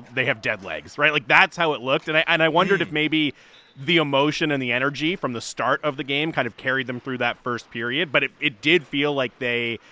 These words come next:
Speaker 1: they just had trouble finding their legs to a certain degree later in the game. But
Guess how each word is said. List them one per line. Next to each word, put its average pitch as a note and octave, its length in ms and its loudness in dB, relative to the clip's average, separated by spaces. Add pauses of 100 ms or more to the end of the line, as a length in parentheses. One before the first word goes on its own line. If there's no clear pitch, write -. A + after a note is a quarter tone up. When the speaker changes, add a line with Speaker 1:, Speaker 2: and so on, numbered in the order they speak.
(300)
Speaker 1:
they D#3 120 2
just F3 140 -2
had F#3 120 4
trouble D3 240 0
finding C3 300 -2
their G#2+ 120 -2
legs A2+ 320 -4
to D#3 120 -4
a C#3+ 40 -2
certain D3+ 280 -6
degree C#3 260 -6
later C3+ 340 0
in E3+ 80 -2
the E3+ 80 -6
game. G3 220 0
But A#3 260 6